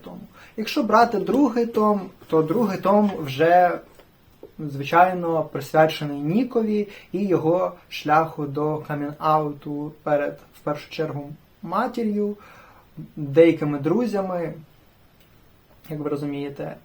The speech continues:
І це дуже, дуже, дуже мила історія, тому що та підтримка, яку надає Чарлі, і те, що вони хочуть зробити, це просто неймовірно. Тепер плюси третього тому.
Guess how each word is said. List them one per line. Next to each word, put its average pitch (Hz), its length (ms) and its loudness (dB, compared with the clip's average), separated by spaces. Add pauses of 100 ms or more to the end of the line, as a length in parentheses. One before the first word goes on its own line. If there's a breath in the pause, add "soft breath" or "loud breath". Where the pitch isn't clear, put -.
(120)
І 170 240 -2
це 175 340 2
дуже, 147 440 -2 (360)
дуже, 170 340 -4
дуже 151 420 -2 (520 loud breath)
мила 151 300 0
історія, 165 480 0
тому 156 260 -4
що - 180 -8 (180)
та 180 160 6
підтримка, 170 520 -4
яку 147 400 -2
надає 151 340 0
Чарлі, 165 540 2
і 151 100 -2
те, 165 180 2
що 156 200 -6
вони 147 220 -4
хочуть 151 520 -6 (460 loud breath)
зробити, 165 720 -4 (100)
це 151 180 -6
просто 147 460 -4
неймовірно. 151 600 -14 (360 loud breath)
Тепер 208 340 6
плюси 170 280 -4
третього 147 500 -2
тому. 160 360 -10